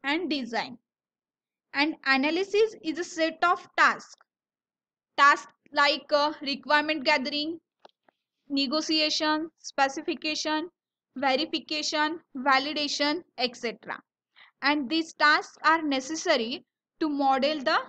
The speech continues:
analysis activity. All tasks are necessary for the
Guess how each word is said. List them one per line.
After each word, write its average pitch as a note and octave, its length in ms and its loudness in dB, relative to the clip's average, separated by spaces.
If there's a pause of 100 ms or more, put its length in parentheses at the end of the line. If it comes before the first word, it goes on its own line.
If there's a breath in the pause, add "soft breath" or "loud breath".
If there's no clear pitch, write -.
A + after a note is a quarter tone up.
(240)
analysis C4+ 680 -4
activity. A#3 640 -12 (800)
All D#4+ 320 4
tasks D4+ 460 2
are C#4+ 160 4
necessary A#3+ 760 -6
for B3 180 2
the C#4 240 0